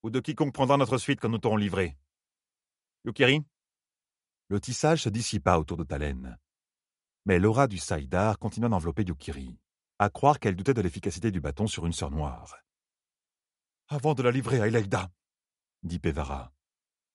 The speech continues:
je veux lui arracher autant d'informations que possible. Tes noms, tes lieux, n'importe quoi. Tout ce qu'elle sait. » La famille de Pevara avait succombé sous les coups de Suppôt des Ténèbres.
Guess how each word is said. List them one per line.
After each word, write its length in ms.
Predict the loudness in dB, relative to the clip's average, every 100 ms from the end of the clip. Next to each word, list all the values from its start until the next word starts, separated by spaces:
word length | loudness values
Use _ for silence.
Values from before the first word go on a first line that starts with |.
| _ _ _ _ _
je 160 | -2 0
veux 200 | 4 4
lui 160 | 6 6
arracher 300 | 4 2 0
autant 180 | 2
d'informations 500 | 2 4 4 4 2
que 80 | -4
possible. 460 | -4 -4 -4 -6 -12 _ _ _ _ _ _ _ _ _ _ _ _
Tes 100 | -4
noms, 260 | 2 2 0 -6
tes 100 | 0
lieux, 260 | 2 2 0 -2 _ _ _
n'importe 320 | 2 2 0
quoi. 220 | 2 0 -2 _ _ _ _ _ _
Tout 100 | -2
ce 100 | 0
qu'elle 160 | 0 2
sait. » 220 | 2 2 _ _ _ _ _ _ _ _ _ _ _ _
La 160 | 0 2
famille 340 | 2 2 2
de 120 | 2
Pevara 540 | 2 2 2 0 2 4
avait 160 | 4
succombé 360 | 0 -2 0 2
sous 120 | 2
les 120 | -2
coups 160 | -2 -2
de 80 | -2
Suppôt 260 | -2 0
des 100 | 0
Ténèbres. 540 | -2 -4 -4 -6 -10